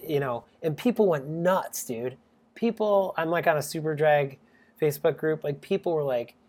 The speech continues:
'cause I have an original version of this record on vinyl, but then I ordered two other ones, just 'cause I was like, "I want this color variant," but, and it comes with a booklet and whatever. I mean, people went frickin' crazy for this reissue.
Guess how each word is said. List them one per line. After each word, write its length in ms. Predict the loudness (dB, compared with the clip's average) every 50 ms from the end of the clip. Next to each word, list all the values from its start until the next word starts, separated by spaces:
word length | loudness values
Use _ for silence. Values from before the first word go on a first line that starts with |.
| _ _ _ _ _ _ _ _ -4
'cause 120 | 0 4 6
I 120 | 8 8
have 200 | 10 8 8 8
an 60 | 6
original 440 | 6 6 6 4 4 4 2 0 0
version 380 | 0 -2 -2 -2 0 -2 -2 -2
of 180 | -2 -4 -4
this 200 | -4 -6 -4 -2 -2
record 260 | -2 0 0 -2 -2
on 160 | -2 -2 -4
vinyl, 400 | -4 -6 -4 -6 -6 -8 -10 -12 _ _ _ _ _ _ _ _ _
but 100 | 2 6
then 140 | 6 6 6
I 120 | 6 6 6
ordered 360 | 8 8 8 8 8 6 6
two 220 | 6 8 10 10
other 220 | 10 8 8 6 2
ones, 260 | 2 0 -4 -6 -4
just 180 | -4 -4 0 2
'cause 80 | 2
I 40 | 4
was 100 | 4 4
like, 100 | 2 0 0
"I 80 | -2
want 220 | -2 -2 -4 -4 -6
this 120 | -6 -4
color 280 | 0 2 2 4 2 2
variant," 460 | 0 -2 -2 -4 -6 -8 -8 -10 -10
but, 180 | -10 -10 -12 _ _ _ _ _ _ _ -2
and 100 | 0 0
it 60 | 0
comes 220 | 2 0 0 0 0
with 80 | 0
a 60 | 0
booklet 480 | 2 0 0 0 2 4 4 4 2 0
and 80 | -2 0
whatever. 500 | 2 4 4 4 2 0 -4 -4 -6 -10 _ _ _ _ _ _ _ -4
I 40 |
mean, 120 | -2 -2 -2
people 320 | -2 -2 0 2 2 2
went 240 | 2 0 -2 -8 -14
frickin' 520 | -18 -16 -8 -4 -4 -2 -2 -4 -6 -6 -8
crazy 720 | -6 -2 2 2 4 4 4 2 2 -2 -4 -6 -8 -10 _ _ _ _ _ _ _ _ _ _ _ _ _ _ _ _ _ _ _ _ _ _ _
for 200 | 0 4 6 6
this 380 | 6 6 4 2 -2 -8 -12 -16 _ _ _ _ _ _ _ _ -8
reissue. 760 | -4 0 2 4 4 4 4 2 -2 -6 -10 -12 -16 -18